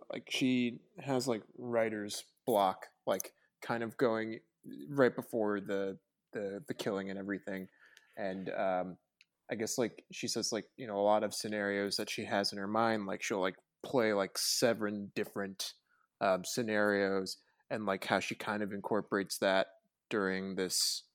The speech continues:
attack, being like, "Okay, if I go this way, I'll probably, you know, I, I, I have a cut on my leg, I'll probably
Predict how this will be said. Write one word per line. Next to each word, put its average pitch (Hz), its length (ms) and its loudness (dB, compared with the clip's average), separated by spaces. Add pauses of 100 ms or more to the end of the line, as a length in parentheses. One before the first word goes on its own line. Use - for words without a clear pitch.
(300)
attack, 98 640 0 (360)
being 104 180 0
like, 98 200 -2
"Okay, 120 380 4
if - 140 -2
I 98 340 2 (540)
go 123 460 10 (840)
this 127 420 0
way, 107 480 4
I'll 95 520 4 (360)
probably, 107 680 4
you 113 80 -6
know, 95 120 -2
I, 92 300 2
I, 92 40 -8 (100)
I 110 80 0
have 95 100 2
a 95 60 -2
cut 120 260 2
on 110 120 4
my 98 140 4
leg, 98 400 4
I'll 85 80 0
probably 95 600 2